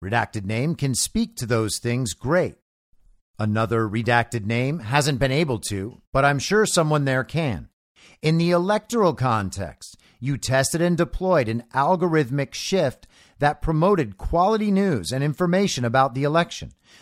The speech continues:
This was reported in the New York Times and also readily apparent to anyone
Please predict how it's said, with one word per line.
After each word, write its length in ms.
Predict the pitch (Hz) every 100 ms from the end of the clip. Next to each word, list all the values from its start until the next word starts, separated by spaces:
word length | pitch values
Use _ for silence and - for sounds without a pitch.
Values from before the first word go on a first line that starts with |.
| -
This 160 | 156
was 140 | 160 120
reported 500 | 135 - 120 127 147
in 100 | 151
the 60 |
New 120 | 147 151
York 260 | 156 143
Times 420 | - 180 175 107
and 100 | 98
also 460 | 127 165 175 - 90
readily 420 | 80 123 180 175
apparent 460 | 175 175 190 170 98
to 140 | 151 151 -
anyone 520 | 190 247 135 85 71